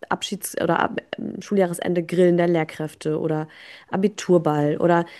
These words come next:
ne, also da gibt's ja auch kleine Momente, da könnte man dann vielleicht auch eine Stunde, äh, weniger lang dann, äh, noch auf der Party tanzen. Aber ich genieße das dann auch total, weil's auch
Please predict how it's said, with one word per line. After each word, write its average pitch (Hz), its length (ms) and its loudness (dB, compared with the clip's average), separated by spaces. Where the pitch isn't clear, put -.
ne, 226 200 6
also 190 160 6
da 190 100 10
gibt's 208 160 2
ja - 100 2
auch - 80 -2
kleine 196 360 2
Momente, 202 680 0
da 175 120 -4
könnte 208 260 2
man 202 120 4
dann 180 140 2
vielleicht 185 260 -2
auch 175 60 -4
eine 175 120 -2
Stunde, 175 800 0
äh, 175 60 -10
weniger 240 320 4
lang 233 260 2
dann, 233 280 0
äh, 226 480 -2
noch - 320 -6
auf - 100 -4
der 220 120 0
Party 220 320 -2
tanzen. 226 560 0
Aber 196 200 4
ich 185 120 0
genieße 196 340 2
das 160 160 -4
dann 160 120 -4
auch 165 120 -6
total, 160 320 -4
weil's 160 200 -2
auch - 180 -6